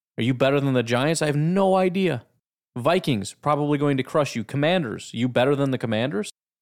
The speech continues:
Do you know anything about the Commanders? 'Cause I don't. Patriots, they seem like a disaster, but it's Bill Belichick, and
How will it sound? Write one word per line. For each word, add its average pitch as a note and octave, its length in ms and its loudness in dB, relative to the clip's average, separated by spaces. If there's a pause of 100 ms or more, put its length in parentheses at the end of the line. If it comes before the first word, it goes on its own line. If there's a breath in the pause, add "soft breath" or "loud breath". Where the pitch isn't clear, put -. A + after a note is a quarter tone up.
(220)
Do B2+ 60 -2
you D3 140 4
know D#3 120 4
anything D#3+ 300 0
about F#3+ 220 2
the G3 60 -6
Commanders? G3+ 400 0
'Cause A2+ 140 -2
I D#3 140 0
don't. G2 300 -6 (720)
Patriots, G3+ 540 2
they C#3 120 2
seem G3+ 320 2
like E3+ 200 2
a C#3 40 0
disaster, B2+ 640 0
but C3+ 120 0
it's A#2 100 -4
Bill D3 180 2
Belichick, C3 600 2
and A#2 360 -2